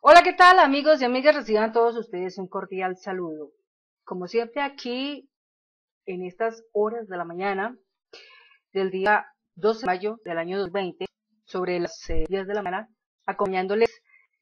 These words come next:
con todo el ánimo y motivación que me nace desde el fondo de mi corazón,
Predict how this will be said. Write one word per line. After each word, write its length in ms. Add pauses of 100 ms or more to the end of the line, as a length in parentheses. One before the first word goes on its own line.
(100)
con 140
todo 480
el 320 (160)
ánimo 500
y 100
motivación 840 (120)
que 120
me 100
nace 140
desde 420
el 160
fondo 160
de 60
mi 80
corazón, 420